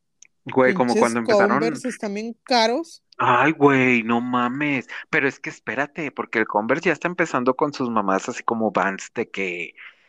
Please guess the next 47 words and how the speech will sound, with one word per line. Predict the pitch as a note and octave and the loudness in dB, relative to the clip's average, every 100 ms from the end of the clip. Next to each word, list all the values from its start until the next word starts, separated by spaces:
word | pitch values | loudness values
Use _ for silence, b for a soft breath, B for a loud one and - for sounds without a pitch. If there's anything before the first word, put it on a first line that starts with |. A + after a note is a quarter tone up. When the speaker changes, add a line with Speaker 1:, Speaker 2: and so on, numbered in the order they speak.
| B | B
Speaker 1:
temáticos | - A#2 G2 F2+ - B2+ - A#2+ G#2+ - | -4 -2 0 -2 -6 -10 -2 0 0 0
y | |
la | F#2+ | -2
verga. | F2+ F2 F#2 A#2 B2+ - _ _ _ | -2 -4 -4 -2 -2 -4 _ _ _
Speaker 2:
No, | A#3 C4 | -6 -4
ya | F#3 F3 | -2 -4
tienen | G#3 G3 B3 F4 | -4 -6 -6 -8
mucho, | A#3 D#3+ G#3 F3+ | -8 -6 -6 -6
como | G3+ F#3 | -6 -8
que | F#3 A#3 | -6 -4
ya | |
empezaron. | G3 F#3+ G#3+ A3 E3 F#3 | -4 -6 -8 -8 -8 -8
<laughs> | F#3+ D#3+ - F3+ F#3 | -8 -10 -14 -14 -6
Ya | F#3 E3 | -2 -2
tienen | - B2+ | 0 2
Speaker 1:
Ay, | D#3 D#3 | 2 2
Speaker 2:
mucho, | |
Speaker 1:
bueno, | C#3+ B2 A2+ | 2 2 4
Speaker 2:
güey. | A2+ | 4
Speaker 1:
güey, | A#2+ A2+ | 4 2
pero | B2 C3+ | 2 2
es | C3 | 2
que | - D3+ C#3+ - | 0 2 2 -2
no | B2 A#2+ | -4 -4
salían | A2+ C3 C3 G#2+ | -2 -2 -2 -4
en | G2+ | -8
la | F2 | -10
tele, | - C#3 A#2+ | -4 -2 -2
no | G#2 G2 | -4 -2
te | A#2+ | 0
los | A2 | 0
anunciaban. | F#2+ F2 E2 - A#2 G#2+ F#2 - | -2 -6 -10 -2 0 0 -4 -2
Speaker 2:
Es | G3 - | 0 0
que | |
Speaker 1:
O | G3 | -2
Speaker 2:
tú | G#3+ | 0
Speaker 1:
sea, | F#3+ | 0
Speaker 2:
no | |
te | G3+ | 2
Speaker 1:
era | - | 2
Speaker 2:
habías | E3+ | 2
dado | F3 | 0
Speaker 1:
de | E3+ | -2
que | - | -2
Speaker 2:
cuenta, | F#3 G3 E3+ B2 _ - | -2 -2 -6 -12 _ -20
o | E3+ | -20
sea. | D3 - C3+ - | -18 -16 -14 -14